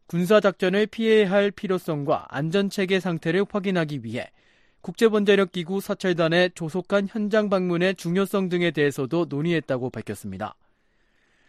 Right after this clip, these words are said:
영국과 독일 총리실도 이날 정상들의 통화 사실을 확인하면서 자포리자 원전의 안전과 보안의 중요성을 강조했다고 프랑스 에이에프피 통신이 보도했습니다.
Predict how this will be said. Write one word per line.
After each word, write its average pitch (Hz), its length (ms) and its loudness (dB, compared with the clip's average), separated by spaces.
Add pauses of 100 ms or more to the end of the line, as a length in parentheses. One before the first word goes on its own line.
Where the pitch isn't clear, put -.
(240)
영국과 190 500 4
독일 196 320 0
총리실도 180 720 0
이날 175 300 2
정상들의 175 640 0
통화 214 300 0
사실을 190 440 -4
확인하면서 147 640 -4 (560)
자포리자 202 540 4
원전의 190 500 4
안전과 175 680 4
보안의 180 420 2
중요성을 175 580 -2
강조했다고 139 760 -4 (280)
프랑스 196 500 -2
에이에프피 175 680 -2
통신이 151 420 -6
보도했습니다. 117 760 -8